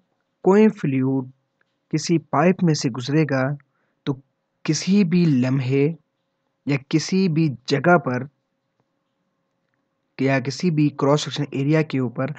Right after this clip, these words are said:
always सेम रहेगा। फॉर्मूला, फॉर्मूला ए वन वी वन is equal to ए टू वी टू।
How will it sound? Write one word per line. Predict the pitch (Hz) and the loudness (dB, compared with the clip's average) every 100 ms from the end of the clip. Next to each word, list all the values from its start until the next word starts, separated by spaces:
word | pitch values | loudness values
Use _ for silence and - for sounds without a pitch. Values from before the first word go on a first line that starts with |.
| - _ _ 127 | -16 _ _ -6
always | 127 120 143 151 | -4 -2 0 0
सेम | 151 - - 123 127 117 | -2 -10 -8 -6 -6 -8
रहेगा। | 113 - 110 - _ _ _ _ _ _ _ _ _ _ _ _ - | -12 -12 -12 -12 _ _ _ _ _ _ _ _ _ _ _ _ -8
फॉर्मूला, | 120 120 131 156 - _ _ _ _ _ _ _ _ _ _ _ _ _ _ _ _ _ _ _ _ _ _ _ _ _ _ _ - | -4 -2 0 -2 -6 _ _ _ _ _ _ _ _ _ _ _ _ _ _ _ _ _ _ _ _ _ _ _ _ _ _ _ -8
फॉर्मूला | 131 127 131 151 _ _ _ _ _ _ _ _ | -4 -2 -2 -4 _ _ _ _ _ _ _ _
ए | 175 202 | 10 10
वन | 180 139 147 156 _ _ _ | 10 4 0 -4 _ _ _
वी | 131 143 156 | -2 2 2
वन | 127 110 - - | 0 -4 -8 -8
is | 135 | -4
equal | 151 175 165 | 2 2 2
to | 156 143 - _ 143 | 2 0 -4 _ -2
ए | 151 | 0
टू | 131 147 208 - _ _ _ | 0 -2 -2 -8 _ _ _
वी | 127 127 | -8 -8
टू। | 104 | -8